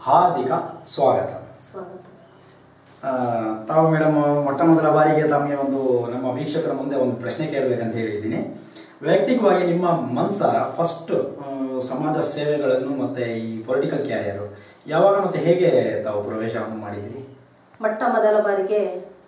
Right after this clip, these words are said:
Speaker 2: ನಮ್ಮ ಸಾವಿರದ ಒಂಬೈನೂರ ಎಂಬತ್ತೊಂಬತ್ತನೇ ಇಸ್ವಿಯಲ್ಲಿ
Speaker 1: ಹ್ಮ್.
Speaker 2: ನಮ್ಮ ಯಜಮಾನರಾದಂತಹ, ಆ, ಎಸ್ ಎ ಕೃಷ್ಣಪ್ಪನವರು
Speaker 1: ಹಾ, ಹಾ, ಹಾ.
Speaker 2: ಮ-, ನಮ್ಮ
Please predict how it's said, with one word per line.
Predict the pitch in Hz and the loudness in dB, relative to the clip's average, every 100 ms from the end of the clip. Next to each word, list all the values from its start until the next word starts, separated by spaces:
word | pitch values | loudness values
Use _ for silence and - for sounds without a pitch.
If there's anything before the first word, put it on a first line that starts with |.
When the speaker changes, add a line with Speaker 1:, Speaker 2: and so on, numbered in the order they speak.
| _ _ _ 214 | _ _ _ -8
Speaker 2:
ನಮ್ಮ | 208 | -4
ಸಾವಿರದ | 196 214 208 | 0 2 4
ಒಂಬೈನೂರ | 208 226 220 214 | 2 2 2 4
ಎಂಬತ್ತೊಂಬತ್ತನೇ | 208 190 208 202 190 208 208 196 | 4 4 2 -2 -2 -2 0 0
ಇಸ್ವಿಯಲ್ಲಿ | 190 - 196 185 202 | -2 0 0 0 -2
Speaker 1:
ಹ್ಮ್. | - - - - - - | -4 -12 -14 -4 -2 2
Speaker 2:
ನಮ್ಮ | 214 240 | 4 4
ಯಜಮಾನರಾದಂತಹ, | 220 208 220 220 208 208 196 190 196 233 233 - - 202 | 4 2 0 2 2 2 0 -2 -4 -4 -4 -8 -14 -8
ಆ, | 196 190 | -4 0
ಎಸ್ | 190 190 - | 0 -2 -2
ಎ | 240 | -4
ಕೃಷ್ಣಪ್ಪನವರು | - 196 208 208 190 185 180 | -4 -4 -4 0 2 2 0
Speaker 1:
ಹಾ, | - - 139 | -4 -6 -2
ಹಾ, | - | 0
ಹಾ. | - - - - - - - 202 | 0 -4 -6 -12 -16 -20 -20 -2
Speaker 2:
ಮ-, | 208 202 202 208 | 2 4 4 4
ನಮ್ಮ | 214 | 2